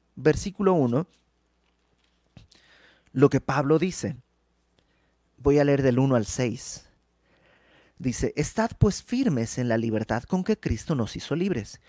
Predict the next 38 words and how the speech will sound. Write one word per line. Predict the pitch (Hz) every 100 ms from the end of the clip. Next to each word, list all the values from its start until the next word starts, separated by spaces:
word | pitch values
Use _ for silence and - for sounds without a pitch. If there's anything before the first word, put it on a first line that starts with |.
| - - -
No | 247
estéis | 294 - 269 247
sujetos | 208 226 202 202
otra | 196 190
vez | 170 180
al | 190 170
yugo | 127 107 113
de | 110
esclavitud. | - - 147 180 240 247 - _ _ _ - -
Y | -
aquí | 151 143 185 208 196 139
yo, | 165
Pablo, | 180 165 170 180 135
os | 143
digo | 131 139 135
que | 127
si | - - 147
os | 139
circuncidáis, | - 127 123 123 - 127 160 180 160
de | 165 196
nada | 190 185 190 185
os | 175 -
aprovechará | 180 175 165 - 185 156 -
Cristo". | 226 262 - -
O | 113
sea, | 107
si | -
te | 127 98
vas | 131 156
a | 185
la | 185
religión, | 196 202 - 220 247 - _ _ _
pues | - 180
Cristo | 180 160 175
ya | 151
no | 147
te | -
sirve. | 240 226